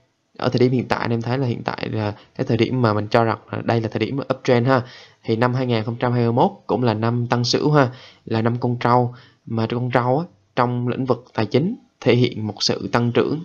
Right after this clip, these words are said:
cho thị trường. Và vì vậy á, trong năm hai nghìn không trăm hai mươi mốt, à, này á, thì team mình hy vọng sẽ, à, hy vọng sẽ góp một phần nho nhỏ giúp cho tất cả các anh em kiếm được lợi nhuận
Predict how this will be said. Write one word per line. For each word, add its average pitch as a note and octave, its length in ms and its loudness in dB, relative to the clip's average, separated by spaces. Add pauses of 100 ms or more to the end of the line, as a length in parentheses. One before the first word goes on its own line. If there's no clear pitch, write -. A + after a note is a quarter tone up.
cho A#2 140 2
thị A2+ 160 0
trường. G#2+ 260 6 (520)
Và A2 160 0
vì A2+ 140 6
vậy A2 220 2
á, C#3 60 -6 (260)
trong B2 160 -2
năm A#2+ 120 -2
hai A#2+ 100 -2
nghìn G#2+ 200 -2
không A#2 140 -8
trăm A#2 160 -2
hai A#2+ 120 -2
mươi A#2 120 2
mốt, D3+ 160 0 (880)
à, G#2+ 280 2
này G#2+ 260 2
á, D3 80 0 (340)
thì A2+ 140 -2 (140)
team B2+ 200 4
mình A2+ 220 2 (320)
hy B2+ 160 6
vọng - 320 0
sẽ, - 500 -8 (300)
à, G#2 420 0 (140)
hy C3 120 2
vọng G#2+ 280 -2
sẽ - 200 -6
góp D#3 260 0
một - 140 -2
phần G#2+ 320 -4
nho A2+ 160 -2
nhỏ A#2+ 340 -2 (260)
giúp E3 180 0 (260)
cho A2+ 400 2
tất D3+ 160 -2
cả G2+ 100 -2
các B2 100 0
anh A#2+ 100 4
em A#2 260 4
kiếm D3 240 0
được B2+ 180 -2 (140)
lợi G#2+ 180 0
nhuận G2+ 320 -2